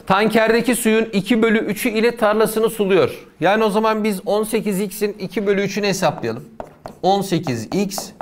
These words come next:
iki bölü üç, paydaya böl, pay ile çarp. On iki x.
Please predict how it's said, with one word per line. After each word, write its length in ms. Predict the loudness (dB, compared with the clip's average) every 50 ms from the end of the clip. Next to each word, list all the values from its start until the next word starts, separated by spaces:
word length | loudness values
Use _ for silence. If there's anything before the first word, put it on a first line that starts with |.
| -12 -6 -6
iki 300 | -6 -2 -2 0 2 2
bölü 180 | 2 2 0
üç, 460 | 0 0 0 0 0 -2 -6 -12 -14 -16 -12 -4
paydaya 580 | 0 2 2 2 2 2 2 2 2 2 2 2
böl, 180 | 2 0 0 -2 -6 -12 -16 -20 -20 -20 _ _ _ _ _ _ _ _ _ _ -20 -20 -20 -20 _ _ 2
pay 340 | 2 4 4 4 2 2 2
ile 180 | 0 0 0
çarp. 320 | 0 0 0 0 0 -2 -8 -16 -20 _ -20 -20 -20 _ _ _ _ _ _ -20 -20 -20 -20 _ -4
On 160 | 0 0 2
iki 220 | 0 0 -2 -4 -8
x. 260 | -10 -10 -14 -16 -18